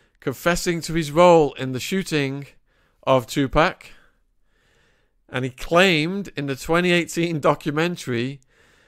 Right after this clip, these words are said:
that he was riding in the car with his nephew, Orlando Baby Lane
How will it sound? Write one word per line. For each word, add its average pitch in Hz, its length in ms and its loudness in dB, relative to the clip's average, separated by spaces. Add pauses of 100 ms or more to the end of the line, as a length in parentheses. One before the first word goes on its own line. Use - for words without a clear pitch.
(160)
that 117 140 -4
he 139 100 -2
was 123 200 -4
riding 165 440 4
in 165 140 -4
the 160 80 -6
car 156 280 2
with 147 100 -4
his 139 140 -8
nephew, 147 580 -4 (840)
Orlando 170 960 2
Baby 151 480 0
Lane 160 440 0